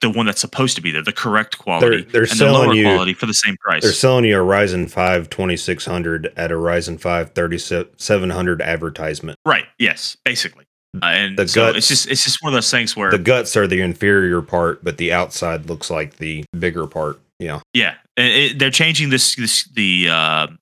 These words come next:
Speaker 1: the actual, what's the word I'm looking for?
Speaker 2: I think the analogy I used for, with you in the text
Speaker 1: I don't remember
Speaker 2: conversation
Speaker 1: the
Speaker 2: was if you went out and bought a, a Mustang as a V eight, but they gave you a
Speaker 1: Yeah.
Speaker 2: V six motor and you didn't know any different?
Speaker 1: Yes, yes. Eh, because it's one of those things that you don't notice it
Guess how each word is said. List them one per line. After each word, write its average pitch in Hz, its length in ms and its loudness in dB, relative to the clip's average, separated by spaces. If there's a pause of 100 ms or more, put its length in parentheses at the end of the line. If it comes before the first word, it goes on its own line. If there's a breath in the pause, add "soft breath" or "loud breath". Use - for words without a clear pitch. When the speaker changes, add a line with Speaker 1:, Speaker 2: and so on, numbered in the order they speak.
(120)
Speaker 1:
the 107 60 2
actual, 85 640 -4
what's - 520 -20
the 87 60 -14
word 78 140 -8
I'm 80 120 -14
looking 80 240 -12
for? 80 420 -10
Speaker 2:
I 107 60 0
think 107 240 2
the 101 80 4
analogy 92 500 2
I 87 100 4
used 90 320 -2
for, 90 340 -4
with 90 200 -4
you 92 200 -2
in 87 100 -2
the 82 120 -4
text - 360 -4
Speaker 1:
I 92 60 0
don't - 100 2
remember 90 140 2
Speaker 2:
conversation 92 380 2
Speaker 1:
the 87 80 0
Speaker 2:
was 82 300 -2 (440 soft breath)
if 87 120 -4
you 87 120 0
went 90 140 2
out 87 120 -2
and 82 100 -6
bought 85 200 2
a, 78 100 -4 (260)
a 87 60 -2
Mustang 87 640 -2 (420)
as 82 120 -6
a 80 60 -4
V 82 260 -2
eight, 85 260 0
but 82 100 -6
they 85 100 -4
gave 82 200 -2
you 82 80 -4
a 80 40 -6
Speaker 1:
Yeah. 82 140 -2
Speaker 2:
V 85 60 -2
six - 340 -6
motor 85 360 -2 (180)
and 78 140 -8
you 80 80 -4
didn't 76 180 -4
know 82 160 -6
any 80 160 -4
different? 82 440 -6
Speaker 1:
Yes, - 540 -4 (180)
yes. - 360 -2
Eh, 165 140 4
because 175 300 0
it's 170 140 0
one 190 60 0
of 170 40 -4
those 151 200 0
things 220 320 0
that 113 220 0
you 123 100 -4
don't 139 280 -2
notice 139 420 0
it 85 220 0